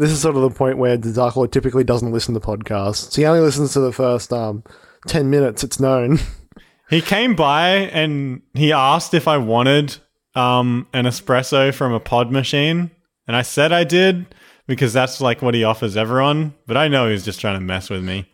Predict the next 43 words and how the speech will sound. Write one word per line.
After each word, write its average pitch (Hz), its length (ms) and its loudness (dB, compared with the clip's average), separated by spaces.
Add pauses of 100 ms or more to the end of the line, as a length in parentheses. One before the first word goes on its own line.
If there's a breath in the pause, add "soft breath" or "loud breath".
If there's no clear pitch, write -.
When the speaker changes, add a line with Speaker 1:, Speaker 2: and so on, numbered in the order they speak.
Speaker 1:
<laughs> - 140 -12
Like, 170 100 2
he 147 160 -4
poured 151 320 0
your 135 260 2 (100)
steaming 127 640 0
cup 135 240 0
of 117 140 -6
screams 131 760 -2 (180)
<laughs> - 120 -18
Speaker 2:
No, 220 180 4 (140)
Speaker 1:
instead. 120 340 0 (300 soft breath)
Speaker 2:
he 175 100 4
just 175 380 -2
Speaker 1:
Screams 156 380 0
and, 123 260 -2 (140)
or 170 120 4
it 156 80 0
looks 165 160 -2
a 151 80 2
cl-, - 300 -10
a 151 80 2
cold 131 400 -2
coffee. 113 420 -6 (540 soft breath)
Speaker 2:
Everyone 202 380 2
knows 160 200 2
pod 143 320 -2
machine 123 360 2
coffee 120 360 -2
is 104 140 -2
one 107 140 -4
of 101 60 -4
the 95 60 -6
lowest 92 460 -6
tiers 95 380 -6
of 90 160 -12
coffee - 500 -14 (340 soft breath)
that 139 160 0
secretly 143 680 2
looks 113 320 0
fancy 113 500 -2
and 101 160 -2
delicious. 95 720 -6